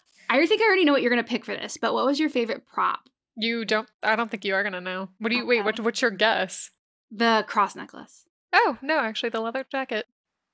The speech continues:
Speaker 1: Oh, okay. Okay, it's Angel. I knew it was gonna be, like, s-,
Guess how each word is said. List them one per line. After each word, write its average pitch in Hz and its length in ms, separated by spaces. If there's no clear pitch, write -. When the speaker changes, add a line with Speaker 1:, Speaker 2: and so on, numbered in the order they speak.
Speaker 1:
Oh, 571 400
okay. 247 320
Okay, 320 160
it's 339 100
Angel. 208 580
I 269 120
knew 330 160
it 349 60
was 320 100
gonna 269 160
be, 254 160
like, 220 140
s-, - 260